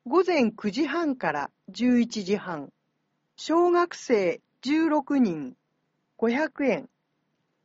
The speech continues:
東公民館。電話、八二三二三二。レコードカフェ、メモリーズ。七月二十四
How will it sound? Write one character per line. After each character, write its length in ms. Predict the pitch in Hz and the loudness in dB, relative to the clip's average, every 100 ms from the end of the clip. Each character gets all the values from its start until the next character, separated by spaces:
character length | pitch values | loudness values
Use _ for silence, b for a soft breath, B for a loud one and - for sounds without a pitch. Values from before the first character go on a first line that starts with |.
| _ _ _ _ _ _ _ _ _ _ | _ _ _ _ _ _ _ _ _ _
東 360 | - 247 330 370 | 0 2 2 0
公 320 | - 339 339 | 0 2 4
民 260 | 320 294 220 | 4 4 2
館。 400 | - 147 135 - _ _ _ _ _ _ _ _ _ | -2 -12 -12 -14 _ _ _ _ _ _ _ _ _
電 320 | - 220 262 254 | 0 2 4 4
話、 240 | 226 202 - _ _ _ | 4 2 -4 _ _ _
八 420 | - 240 247 311 | -4 -4 -2 0
二 380 | 294 277 208 131 - _ _ | 2 2 2 -2 -14 _ _
三 440 | _ - 311 349 359 | _ -2 0 2 2
二 260 | 349 262 | 4 2
三 400 | 156 - 185 185 | 0 -2 -2 -2
二。 300 | 175 156 131 - _ _ _ _ _ _ _ _ _ _ _ _ | -4 -6 -8 -14 _ _ _ _ _ _ _ _ _ _ _ _
レ 180 | 196 240 | 2 2
コ 280 | 247 381 370 | 6 6 6
ー 20 | |
ド 120 | 349 | 2
カ 200 | 339 302 | 0 -4
フ 140 | 233 151 | -6 -8
ェ、 100 | - _ _ _ _ | -12 _ _ _ _
メ 140 | 302 | 0
モ 180 | 339 294 | 2 2
リ 220 | 156 143 | 0 -6
ー 20 | - | -10
ズ。 220 | - 143 _ _ _ _ _ _ _ _ _ _ | -18 -20 _ _ _ _ _ _ _ _ _ _
七 300 | - - 330 | -20 -8 0
月 260 | 339 349 339 | 0 0 0
二 180 | 349 349 | 0 2
十 280 | 247 185 156 | 0 -4 -2
四 220 | 151 | -4